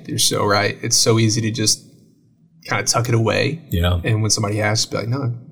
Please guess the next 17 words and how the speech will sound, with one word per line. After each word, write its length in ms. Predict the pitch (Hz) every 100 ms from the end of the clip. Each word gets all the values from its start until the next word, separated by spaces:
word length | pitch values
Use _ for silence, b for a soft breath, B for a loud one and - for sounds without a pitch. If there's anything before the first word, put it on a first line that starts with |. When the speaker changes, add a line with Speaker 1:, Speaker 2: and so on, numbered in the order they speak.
| -
Speaker 1:
everything's 300 | 123 127 123
fine. 280 | - 113 120
Didn't 180 | 120 113
hurt. 340 | 110 117 -
Didn't 200 | 117 113
bother 200 | 110 107
me." 220 | 110 110 B B B B B B -
What 140 | - -
are, 160 | - -
how 140 | - 311
do 80 |
you 100 | 320 143
have 200 | 131 123
a 60 |
good 240 | 113 139 123
outlet 480 | 110 110 - 95 - - - - _ -
to, 320 | 156 120 113